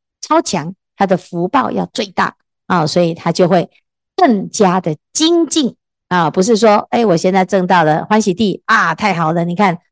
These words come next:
从此不退转了啊，就没事了啊。初地啊，才是修行度众生的开始啊，它是第一步哈。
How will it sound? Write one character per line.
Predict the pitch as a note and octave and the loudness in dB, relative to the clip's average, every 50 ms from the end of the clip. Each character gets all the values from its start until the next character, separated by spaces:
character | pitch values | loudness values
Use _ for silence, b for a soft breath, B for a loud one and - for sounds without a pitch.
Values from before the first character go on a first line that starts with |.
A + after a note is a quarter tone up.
| _ | _
从 | - - F3+ G3+ | -2 0 0 0
此 | A3 - - D#3+ D#3+ | 0 0 -2 -4 -4
不 | - A#3+ | -6 -2
退 | - - F4+ D#4+ | 0 2 2 2
转 | A3 - A#3 - - E3 F#3 | 2 0 -2 -2 0 2 2
了 | F#3 F3+ - - _ _ _ _ _ _ _ | 2 2 2 -2 _ _ _ _ _ _ _
啊， | - B3+ A#3+ A3 G3 F3+ F3 E3+ | 0 2 4 4 4 4 2 0
就 | - G3+ F3+ | 0 0 0
没 | F3 F3 F#3+ B3 | 2 2 2 2
事 | - - - - D#4+ D#4 C#4 G3+ | 0 0 -4 -4 -2 0 0 0
了 | F#3 - - - | -2 -4 -6 -8
啊。 | D#3 D3 - - _ _ _ _ _ _ _ | -10 -10 -10 -12 _ _ _ _ _ _ _
初 | - - - C#4 C#4 | -4 0 2 2 2
地 | C4+ - D4+ C4 A3 E3+ | 2 0 -2 -2 0 -2
啊， | - - - - _ _ _ | -4 -6 -8 -16 _ _ _
才 | - - - D#3+ D#3+ | -10 -6 -4 -4 -2
是 | - - G#3 F#3 - - _ _ _ _ _ _ _ _ _ _ _ | -2 0 0 0 0 -2 _ _ _ _ _ _ _ _ _ _ _
修 | - - - B3 A3+ A#3 B3 | -8 0 2 4 4 4 4
行 | A3 - - - D#3+ D#3 D#3 F3+ G3+ - _ _ | 2 0 -2 -6 -6 -8 -8 -10 -12 -16 _ _
度 | - E4+ D4 A3 F#3 | 2 2 2 2 0
众 | - A3+ G3 E3 D#3+ | 0 0 0 0 0
生 | - - D#3+ D#3 D3+ | -2 -2 -2 -2 -2
的 | D3+ D3 - | -4 -6 -8
开 | - - - - A3+ A3 G#3+ G#3+ G#3+ A#3 | -10 -12 -8 -4 -2 0 2 4 4 4
始 | A3+ - - - D#3 - - _ _ _ _ _ _ | 2 2 0 -2 -4 -8 -12 _ _ _ _ _ _
啊， | - G#3 G3 F3+ E3+ | 2 2 2 2 2
它 | D#3 E3 | 0 -2
是 | F3+ F#3 F#3 | 0 -2 -2
第 | F3 - C4+ A#3+ | -2 -4 -4 -4
一 | G#3+ G#3+ G#3+ | -2 -2 -4
步 | G3+ - - C4+ A3+ - | -2 0 0 0 0 -2
哈。 | - C3+ C3+ - - | -4 -8 -8 -8 -10